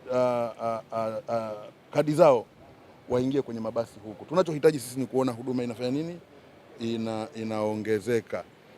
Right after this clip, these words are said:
Mheshimiwa Rais ametoa fedha nying-, nyingi sana. Na tumshukuru sana kwa hilo. Kuona hata haya mabasi ambayo yalikuwa yameharibika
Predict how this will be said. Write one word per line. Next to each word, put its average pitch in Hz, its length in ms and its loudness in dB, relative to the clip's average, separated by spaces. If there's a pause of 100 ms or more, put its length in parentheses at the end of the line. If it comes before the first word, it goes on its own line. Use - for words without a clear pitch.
(120)
Mheshimiwa 151 300 8
Rais 151 180 6
ametoa 135 380 6
fedha 117 260 -8
nying-, 120 300 -8
nyingi 120 180 -6
sana. 104 220 -10 (840)
Na 120 100 -2
tumshukuru 127 800 -2
sana 131 540 2 (560)
kwa 123 160 6
hilo. 131 400 0
Kuona 160 340 6
hata 170 180 8
haya 170 80 8
mabasi 160 320 4
ambayo 160 140 4
yalikuwa 160 240 4
yameharibika 151 680 0